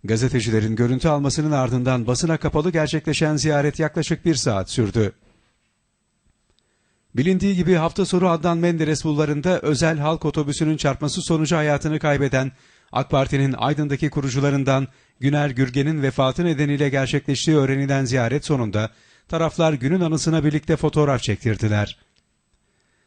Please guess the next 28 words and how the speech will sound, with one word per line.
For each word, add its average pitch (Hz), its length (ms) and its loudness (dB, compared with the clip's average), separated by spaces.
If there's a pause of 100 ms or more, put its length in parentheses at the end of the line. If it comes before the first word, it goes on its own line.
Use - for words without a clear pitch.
(240)
Ziyaret 110 440 2
sonunda 117 360 -2
gazetecilerin 156 680 0
sorularını 147 480 0
yanıtlayan 131 640 -2
Büyükşehir 147 480 0
Belediye 135 340 0
Başkanı 143 360 0
Özlem 139 340 0
Çerçioğlu, 110 680 0 (340)
kaza 156 320 0
ile 156 140 0
ilgili 151 240 0
ak 151 160 0
Parti 151 260 2
Aydın 147 280 2
Milletvekili 143 580 0
Mehmet 147 320 0
Sadık 139 340 0
Atay'ın 113 380 0 (360)
yeteri 170 340 0
kadar 151 300 0
önlem 143 400 2
alınmadığı 160 440 0
yolundaki 147 480 0
eleştirilerinin 143 760 0
hatırlatılması 135 680 0
üzerine, 101 480 0